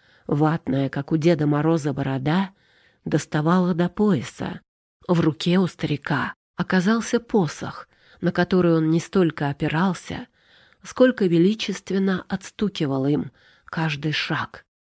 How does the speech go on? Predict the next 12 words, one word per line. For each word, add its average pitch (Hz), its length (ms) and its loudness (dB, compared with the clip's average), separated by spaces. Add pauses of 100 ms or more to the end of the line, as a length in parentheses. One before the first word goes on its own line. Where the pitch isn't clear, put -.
(120)
За 202 160 2
стариком 220 560 2
двигалась 180 600 0 (100)
небольшая 147 680 -2
процессия, - 880 -8 (500)
состоявшая 165 1000 -2 (300)
из 180 200 2
бородатых 160 640 0
мужчин 190 640 -2 (220)
и 240 100 -2
простоволосых 190 880 -2
женщин. 147 640 -4